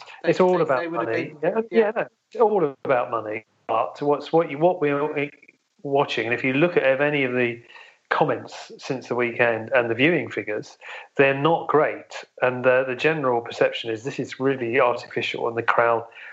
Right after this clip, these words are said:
Speaker 1: the artificial crowd noise sort of masks the, the vac-,
Speaker 2: It,
Speaker 1: the
Speaker 2: it,
Speaker 1: vacuum.
Speaker 2: it
Speaker 1: There'd be no, no crowd at all. But
Speaker 2: it
Speaker 1: they, they
Speaker 2: doesn't
Speaker 1: could have resolved this by just playing,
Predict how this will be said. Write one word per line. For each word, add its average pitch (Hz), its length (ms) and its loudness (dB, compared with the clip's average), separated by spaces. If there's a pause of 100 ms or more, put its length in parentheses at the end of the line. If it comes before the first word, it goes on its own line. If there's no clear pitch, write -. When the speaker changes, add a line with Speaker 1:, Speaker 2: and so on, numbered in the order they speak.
(120)
Speaker 1:
the 131 100 4
artificial - 460 0
crowd 113 400 2
noise 113 380 -2
sort 120 480 0
of 113 100 -16
masks - 720 -2 (460)
the, 120 260 -2
the 113 120 0
vac-, - 480 -2
Speaker 2:
It, 190 380 0
Speaker 1:
the 113 200 0
Speaker 2:
it, 101 40 4
Speaker 1:
vacuum. 196 340 -2 (140)
Speaker 2:
it - 40 -10 (140)
Speaker 1:
There'd 120 180 0
be 120 120 0
no, 117 340 2
no 120 220 2
crowd 113 320 2
at - 180 -4
all. 113 320 0 (320)
But 202 120 6
Speaker 2:
it 175 40 2
Speaker 1:
they, 180 80 4
they 202 60 2
Speaker 2:
doesn't 196 240 0
Speaker 1:
could 262 140 -2
have 233 140 0
resolved 170 400 2
this 151 140 -2
by 139 180 0
just 143 220 -6
playing, 135 280 -2